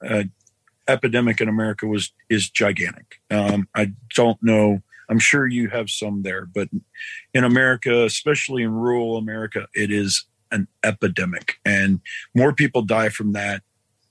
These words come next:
than anything else. When, if we could get enough Narcan, if everybody, even if you just are carrying it in your pocket and you see someone collapse,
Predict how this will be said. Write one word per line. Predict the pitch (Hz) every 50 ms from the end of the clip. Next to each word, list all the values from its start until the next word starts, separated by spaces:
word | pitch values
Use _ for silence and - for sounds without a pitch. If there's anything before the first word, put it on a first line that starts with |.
| _ -
than | 107 104 95 101 _ -
anything | 120 117 117 113 101 - 107 104 98
else. | 98 92 90 - - - - -
When, | 113 110 117 117 117 113 110 107 101 - _ _ _ _ _ _ _ -
if | 120 120 - - 127
we | 135 143 156 147
could | - 156 139 120 104
get | 120 127 127 123 117 - - _ _ _ _ _ _ _ _ _ _
enough | 117 113 113 113 120 127 131 - - -
Narcan, | 127 120 123 110 - 110 110 107 104
if | 104 - - _ -
everybody, | 143 151 165 170 156 147 147 131 123 123 143
even | 160 180 196 190 175
if | 151 135 - -
you | 139 143 139 139 135 131
just | 120 - 131 131 127 - - - _ _ _ _ _ _ _ _ _ _ _ _ _ _ _ _ _
are | 117 113 101
carrying | - - - 143 156 160 160 156 151
it | 147 139 139
in | 135 131
your | 123 -
pocket | - 127 127 127 - 123 107 - _ -
and | 104 104 104
you | 107 104
see | - - 131 127
someone | 117 - - 127 120 117 113
collapse, | 107 - 107 110 110 104 98 - - - - - -